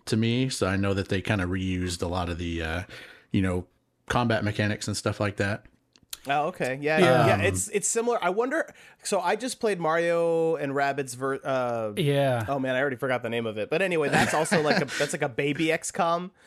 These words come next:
Speaker 1: Yeah.
Speaker 2: Uh, and I'm wondering how similar it is to Midnight Suns, 'cause I really loved that game.
Speaker 3: This
Speaker 2: So
Speaker 3: kinda
Speaker 1: Well,
Speaker 3: straddles
Speaker 1: it
Speaker 3: the ground between them, right? 'Cause it's not as, like, hardcore X com, like, find perfect cover, set all your guys in, in, like, Overwatch.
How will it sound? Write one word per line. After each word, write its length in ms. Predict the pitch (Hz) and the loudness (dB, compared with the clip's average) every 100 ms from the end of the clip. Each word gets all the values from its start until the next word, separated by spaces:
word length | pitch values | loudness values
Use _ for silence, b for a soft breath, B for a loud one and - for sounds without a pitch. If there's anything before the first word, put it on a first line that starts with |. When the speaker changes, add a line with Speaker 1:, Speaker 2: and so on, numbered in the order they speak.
| b b | b b
Speaker 1:
Yeah. 200 | 143 135 | 2 4
Speaker 2:
Uh, 40 | |
and 100 | 147 | 2
I'm 120 | 170 | 0
wondering 360 | 190 240 233 202 | 0 0 0 0
how 180 | 185 180 | 0 0
similar 480 | - 185 165 147 | -2 0 0 2
it 80 | 143 | 2
is 120 | 147 - | 0 -2
to 100 | 139 | -6
Midnight 300 | 139 131 127 | -2 -2 -2
Suns, 180 | 139 | -6
'cause 140 | 131 131 | -4 -4
I 40 | 165 | -2
really 260 | 240 202 | 0 0
loved 280 | 135 131 131 | 2 0 -2
that 240 | 113 101 - | -6 -6 -6
game. 240 | 92 90 | -10 -8
Speaker 3:
This 240 | 151 180 - | -4 0 2
Speaker 2:
So 60 | - | 2
Speaker 3:
kinda 180 | - - | 2 4
Speaker 1:
Well, 100 | 165 | 6
Speaker 3:
straddles 240 | 175 170 | 6 6
Speaker 1:
it 20 | 156 | 4
Speaker 3:
the 80 | 147 | 4
ground 320 | 147 147 143 | 6 4 4
between 460 | 131 - 170 151 | 0 -2 2 2
them, 200 | 123 113 | 2 0
right? 220 | 110 117 127 | -2 -2 0
'Cause 180 | 147 | 0
it's 160 | 143 - | 0 0
not 260 | 185 190 - | 2 2 2
as, 300 | 147 135 131 | 2 2 0
like, 200 | 127 - | -2 0
hardcore 800 | - 139 131 - 139 135 131 131 | 2 2 0 -2 0 2 0 0
X 200 | 156 139 | -4 -6
com, 300 | - 143 135 | -6 -4 -2
like, 160 | 127 117 | -2 -4
find 320 | - 131 127 | -2 0 0
perfect 320 | - 135 123 | -2 -4 -4
cover, 460 | - 127 120 123 117 B B B | -4 -2 -2 -4 -6 B B B
set 220 | - 151 | 0 4
all 60 | 147 | 4
your 80 | |
guys 200 | 147 143 | 4 4
in, 140 | 139 143 - | 2 -2 -2
in, 280 | 147 131 | 0 2
like, 220 | 127 120 - | 2 -2 0
Overwatch. 760 | 156 143 143 135 131 131 - | 2 4 4 2 2 -2 -8